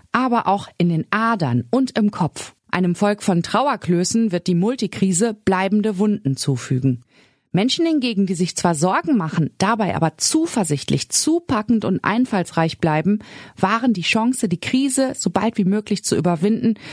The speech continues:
vielleicht sogar gestärkt aus ihr herauszugehen. Jeder kann etwas dazu beitragen, denn das Wichtigste ist jetzt nicht das Runterdrehen der Heizung oder kürzeres Duschen. Das Wichtigste ist jetzt, trotz allem optimistisch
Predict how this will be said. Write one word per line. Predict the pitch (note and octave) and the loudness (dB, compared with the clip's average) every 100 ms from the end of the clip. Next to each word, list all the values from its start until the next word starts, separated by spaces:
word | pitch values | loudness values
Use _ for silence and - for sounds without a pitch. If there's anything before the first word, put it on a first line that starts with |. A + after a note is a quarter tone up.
| - | -8
vielleicht | - A3 G#3 B3 - | -2 0 0 -2 -2
sogar | A#3 A3+ | 0 0
gestärkt | F#3 G#3 - A#3 B3 C4 - | 0 0 2 2 0 -4 -2
aus | G3 G#3+ - F#3+ | 0 0 -2 0
ihr | F#3 | 2
herauszugehen. | F3 F3+ D#3 D3 - C#3+ C3+ C3 B2+ C3 _ _ _ | 2 0 0 0 -2 -2 0 2 0 -2 _ _ _
Jeder | A#3 B3 F3+ C3 - | 0 0 -2 -6 -4
kann | - F#3 | 0 0
etwas | - G3+ F3+ | 0 0 0
dazu | G3 F3 G3+ | -2 0 0
beitragen, | E3 D3 - - C3 C#3+ C#3+ | 2 0 -2 -2 0 2 2
denn | D3+ | 0
das | D3+ - | 0 0
Wichtigste | E3 C#4 - D#4+ - - D4 - | 0 0 -2 0 0 0 0 0
ist | G#3+ - | -2 0
jetzt | F3 D#3 - | 0 0 0
nicht | F#3 A3+ - | 0 -2 -2
das | E3+ - | -2 0
Runterdrehen | F#3+ G3+ F#3+ E3+ F3 E3+ | 0 0 -2 0 0 0
der | D3 C#3 | -2 0
Heizung | F3 - G#3 G#3 - | -2 0 0 0 0
oder | E3+ F#3 F#3+ | 0 0 -2
kürzeres | F#3 - E3 - E3+ E3+ - | -2 0 0 0 0 0 0
Duschen. | F3 C#3 B2+ A#2 - _ _ | 0 2 0 -2 -6 _ _
Das | - F3+ E3 | -2 0 0
Wichtigste | A3 - A3 - - | 0 0 -2 0 -2
ist | E3 D3+ - | 0 0 0
jetzt, | D#3+ - - - | -2 -2 -6 -2
trotz | F3 E3+ - | -2 -2 -2
allem | D#3+ F3+ G3 G3 | 0 2 2 2
optimistisch | F3 - F3 D#3+ F3+ - F3+ E3 | 0 0 0 0 -2 0 -2 -2